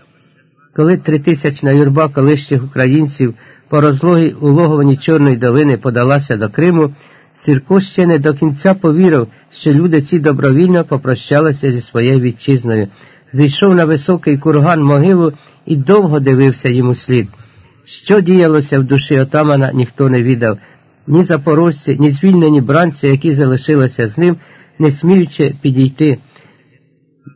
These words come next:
Надто вже суворий і пригнічений був їхній отаман. Він нервово м'яв зняту шапку, сивий козацький оселедець його на всі біч тріпало вітром, очі горіли якимсь потойбічним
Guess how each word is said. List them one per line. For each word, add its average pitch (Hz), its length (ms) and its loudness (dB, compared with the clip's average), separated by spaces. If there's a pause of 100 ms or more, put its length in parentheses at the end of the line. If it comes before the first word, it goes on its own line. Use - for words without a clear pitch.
(260)
Надто 190 400 0
вже 165 180 0
суворий 139 480 0
і 123 40 -2
пригнічений 120 640 -2
був 113 200 -2
їхній 113 380 -2
отаман. 110 440 -4 (360)
Він 139 160 2
нервово 127 560 0
м'яв 127 360 0
зняту 110 380 -6
шапку, 143 520 -4 (340)
сивий 151 340 0
козацький 131 540 -2
оселедець 139 640 -2
його 139 200 2
на 131 120 0
всі 120 220 -6
біч 139 260 -6
тріпало 127 500 -2
вітром, 139 420 -2 (460)
очі 175 320 0
горіли 151 420 2
якимсь 139 480 -2
потойбічним 135 760 -2